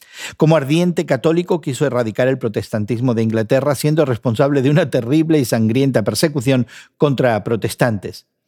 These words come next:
Pero cuando el rey decidió renunciar a su catolicismo para divorciarse de su esposa sin consentimiento papal, pidió a More que lo apoyara en su aspiración de convertirse el jefe de la Iglesia de Inglaterra.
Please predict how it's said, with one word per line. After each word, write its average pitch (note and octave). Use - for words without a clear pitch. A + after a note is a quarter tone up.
Pero D#3+
cuando D3
el C3+
rey F3
decidió A#2
renunciar B2+
a G#2+
su A#2+
catolicismo A2+
para G2+
divorciarse G#2+
de G#2
su A#2+
esposa C3+
sin A2
consentimiento A2
papal, A2+
pidió A3
a G3
More D#3+
que D#3
lo B2+
apoyara B2+
en C3+
su C3
aspiración A#2+
de -
convertirse A#2+
el G#2+
jefe D#3+
de A#2+
la G2+
Iglesia G2
de G2
Inglaterra. G2+